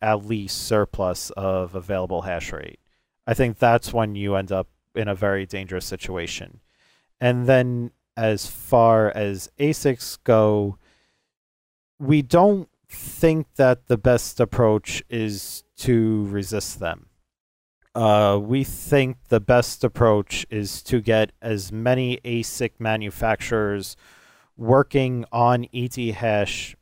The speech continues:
mining. So what we wanna do is we wanna get as many m-, different manufacturers and mining pools using asics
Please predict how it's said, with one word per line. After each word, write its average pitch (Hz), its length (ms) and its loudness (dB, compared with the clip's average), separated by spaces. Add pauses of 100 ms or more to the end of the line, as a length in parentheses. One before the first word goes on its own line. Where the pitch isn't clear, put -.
mining. 123 600 0 (540)
So 156 520 4 (100)
what 143 220 4
we 165 120 6
wanna 165 240 4
do 135 280 4
is 120 160 0
we 139 80 2
wanna 139 180 4
get 123 140 2
as 110 140 -2
many 113 580 -4 (260)
m-, 110 280 -10 (440)
different 110 500 0
manufacturers 110 1160 0 (100)
and 104 140 -8
mining 104 340 -2
pools 98 680 -6 (280)
using 110 800 -2 (320)
asics 113 560 -6